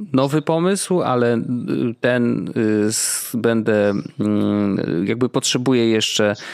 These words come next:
y, trochę dopracować. Y, wiem, jak to ma po-, być, być ułożone, natomiast brakuje mi sprzętów,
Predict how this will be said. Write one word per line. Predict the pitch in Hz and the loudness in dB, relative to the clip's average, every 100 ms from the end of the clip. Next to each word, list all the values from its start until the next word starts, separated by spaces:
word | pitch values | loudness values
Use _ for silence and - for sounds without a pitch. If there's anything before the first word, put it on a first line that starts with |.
| - - | -16 -8
y, | 110 104 98 | -2 -2 -2
trochę | - 104 113 | -4 -2 -2
dopracować. | 104 - 98 - 104 101 98 - - | -2 -2 -4 -2 0 0 -2 -4 -4
Y, | 104 - 104 98 | -4 -6 -8 -6
wiem, | 139 180 185 | -2 2 2
jak | 151 143 | 2 0
to | - | 0
ma | 131 120 120 143 | 0 2 0 -2
po-, | 131 131 139 _ _ 131 | 0 0 -2 _ _ -2
być, | 131 123 - - | 0 0 -2 -2
być | 131 127 - | -2 -2 -4
ułożone, | - 123 123 160 165 147 | 0 2 2 2 2 0
natomiast | 127 127 123 117 | 0 0 0 0
brakuje | 120 - 127 113 | -2 0 2 2
mi | 110 | 0
sprzętów, | - - 160 156 143 - - | -2 -2 0 0 -2 -4 -18